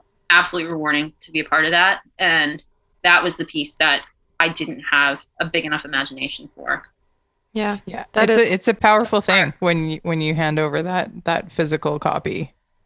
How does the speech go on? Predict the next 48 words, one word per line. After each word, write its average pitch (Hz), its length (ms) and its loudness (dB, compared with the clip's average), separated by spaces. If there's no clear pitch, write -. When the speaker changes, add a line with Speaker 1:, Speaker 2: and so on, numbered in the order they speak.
Speaker 3:
Like, 156 160 0
Speaker 1:
Mm-hmm. 165 80 -2
Speaker 3:
even 160 220 -2
if 156 140 -6
you, 156 320 -2
I 160 60 2
mean, 143 280 -2
for - 140 -4
my 147 160 2
land, 160 340 0
when 151 200 2
you 143 40 0
do 143 200 -2
one 151 520 2
and 160 120 -10
you 156 60 -12
give 170 220 -10
it - 80 -10
away - 280 -8
to 143 120 -6
the, 156 200 -8
to 170 100 -2
the - 100 -8
person 160 400 -6
and 156 120 -8
they're 160 120 -4
like, 156 320 -4
<gasps> - 100 -16
"Oh, - 180 0
Speaker 2:
And 285 200 0
Speaker 3:
oh 247 140 6
my 247 40 6
Speaker 2:
seeing 262 220 2
Speaker 3:
God, 247 80 2
Speaker 2:
people, 240 360 4
Speaker 3:
that's - 200 0
the - 60 -6
Speaker 2:
like, 208 140 4
Speaker 3:
thing." 294 100 2
Speaker 2:
enjoy 202 360 4
it, 180 240 2
you 208 120 2
know, 190 320 2
uh, 185 260 4
Speaker 3:
Yeah. 196 100 -4
Speaker 2:
like, 175 240 2
consumers 214 640 0
too. 185 320 0